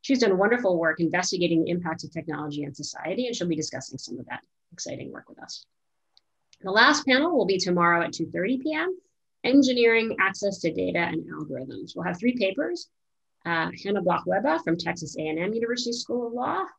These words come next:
presents one. John Bowers at, at the Harvard Berkman Klein Center.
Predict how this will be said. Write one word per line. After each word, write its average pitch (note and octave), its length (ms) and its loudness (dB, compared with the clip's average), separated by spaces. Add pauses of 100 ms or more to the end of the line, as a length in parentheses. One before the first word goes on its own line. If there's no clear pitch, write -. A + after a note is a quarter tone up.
(560)
presents F3 360 -6
one. D4+ 360 0 (260)
John G#3 320 6
Bowers A3+ 600 6 (160)
at, F3+ 160 0 (120)
at F3 200 0
the F3+ 80 -14
Harvard F3 360 0
Berkman E3 300 -8
Klein B3 240 0
Center. A3+ 460 -2